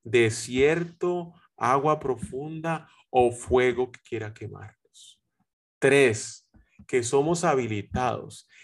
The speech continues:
Él va a poner en nuestra boca y en nuestros pensamientos lo que debemos decir y lo que debemos hacer para cumplir su voluntad. Y solamente es por medio de Él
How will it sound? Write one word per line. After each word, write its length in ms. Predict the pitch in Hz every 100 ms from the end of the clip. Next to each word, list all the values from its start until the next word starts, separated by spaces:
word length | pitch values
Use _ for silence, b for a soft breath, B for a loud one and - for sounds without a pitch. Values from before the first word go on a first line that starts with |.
| B 135
Él 260 | 147 156
va 80 | 170
a 120 | 170
poner 560 | 175 170 165 151 104 - _ _ _ _ _ _ _
en 240 | 120 110 117
nuestra 340 | 156 160 175
boca 320 | 180 175 135
y 80 | 117
en 80 | 107
nuestros 400 | 135 - 165 165
pensamientos 720 | 151 139 117 113 131 160 - B B B B
lo 360 | 135 143 143 139
que 120 | 135
debemos 420 | 120 113 120 156
decir 380 | 160 120 - 196 _ _ b -
y 140 | 165
lo 200 | 143 131
que 140 | 131
debemos 440 | 117 110 107 131 139
hacer 280 | 113 117 113
para 360 | 135 127 117 -
cumplir 680 | 110 101 - 113 117 117 _ _ _
su 240 | - - 107
voluntad. 640 | 101 95 95 92 98 107 - B B -
Y 160 | 131
solamente 840 | 117 175 196 208 196 202 170 - -
es 260 | 143 139 -
por 240 | - 160
medio 400 | 160 160 160 165
de 400 | 143 113 113 151
Él 240 | 113 90